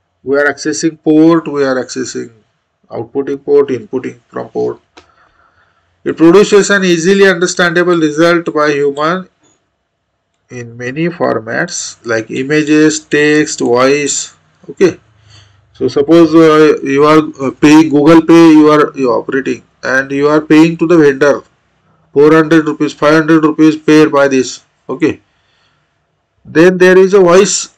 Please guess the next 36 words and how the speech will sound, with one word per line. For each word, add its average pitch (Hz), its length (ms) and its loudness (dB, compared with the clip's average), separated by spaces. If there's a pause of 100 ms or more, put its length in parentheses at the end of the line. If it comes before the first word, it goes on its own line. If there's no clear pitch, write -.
(160)
uh, 139 640 -6 (500)
device 160 540 0
which 135 280 -8
can 147 400 -6 (300)
tell 165 280 4
that 131 240 0
vendor 123 520 -4
that 117 240 -4 (460)
this 135 480 -2
reference 143 460 -2
number 131 340 -4
has 127 160 -2
paid 117 320 -6
five 127 200 -2
hundred 110 320 -6
rupees. 117 580 -8 (1000)
So 139 200 -16
no 180 180 -4
need 180 280 0 (360)
to 151 220 0
that, 143 340 -4
uh, 127 160 -8
merchant 123 480 -10
to 123 220 -6
check 120 320 -6
on 113 220 -8
the, 113 80 -12
uh, 98 500 -14 (140)
messages 113 480 -8
and 110 120 -10
all 76 140 -16
that. 67 140 -20 (1400)
This 180 200 -2
is 240 120 -8
simple 185 320 0
example. 123 500 -4